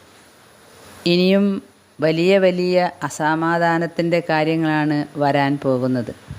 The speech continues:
അതുകൊണ്ട് പരിശുദ്ധ അമ്മയുടെ ആഹ്വാനമനുസരിച്ച് നമുക്ക് പ്രാർത്ഥനയിലായിരിക്കാം.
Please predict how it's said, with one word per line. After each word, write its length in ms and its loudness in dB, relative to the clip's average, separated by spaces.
അതുകൊണ്ട് 680 2
പരിശുദ്ധ 420 -2
അമ്മയുടെ 800 0
ആഹ്വാനമനുസരിച്ച് 1200 -2
നമുക്ക് 320 0
പ്രാർത്ഥനയിലായിരിക്കാം. 1400 0